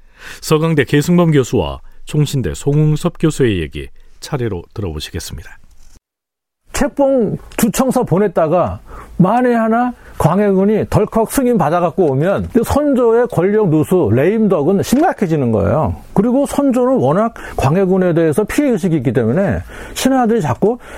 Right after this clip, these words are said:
Speaker 2: "세자 책봉이 중요합니다." 이런 말을 할 때마다 선조는 어떻게 생각하냐면 "저놈들이 이제 나는 지는 해라 이거지. 떠오르는 태양이 세자이지.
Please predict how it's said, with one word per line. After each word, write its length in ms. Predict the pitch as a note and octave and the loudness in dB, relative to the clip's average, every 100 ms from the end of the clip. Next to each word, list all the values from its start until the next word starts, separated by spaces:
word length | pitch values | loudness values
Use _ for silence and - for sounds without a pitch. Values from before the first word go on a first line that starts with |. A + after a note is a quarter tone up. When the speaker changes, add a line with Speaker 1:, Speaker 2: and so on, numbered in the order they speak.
| - | -12
Speaker 2:
"세자 380 | - F#3 G#3 G#3 | -2 0 2 2
책봉이 400 | - G3 G3 G3 | 0 0 2 2
중요합니다." 600 | D#3 D3+ C3+ B2 A2 F#2+ | 2 2 2 2 2 4
이런 240 | D3+ A#3 B3 | 4 4 2
말을 220 | F3 G3+ | 2 0
할 100 | A#3 | 0
때마다 520 | G#3+ F3 C#3 F#3 A#2 | 2 2 2 2 0
선조는 360 | - A#3 A#3+ B3+ | 0 2 2 0
어떻게 320 | G#2+ F3+ A3 | 0 0 0
생각하냐면 640 | F#3 G3 F3 D#3 C#3 F3+ B3 | 0 0 2 0 2 0 0
"저놈들이 680 | - C#3+ D#3 D3 D#3+ B2+ | 0 2 2 2 2 2
이제 140 | A#2 D3 | 2 2
나는 360 | G#2 B2+ D3+ - | 2 2 0 0
지는 300 | C#3+ D3 C#3 | 0 2 2
해라 220 | F3+ E3 | 2 2
이거지. 480 | A#2 F#2 A#2+ F#2 D#2+ - - - - - | 2 2 2 0 -4 -12 -16 -18 -18 -2
떠오르는 420 | F#3 G3+ F#3 F3+ | 0 2 2 2
태양이 340 | D#3 F3 D3 E3 | 2 2 2 0
세자이지. 760 | G#3+ G3 F3 B2+ A2 D3 E2+ | 0 2 2 2 2 2 0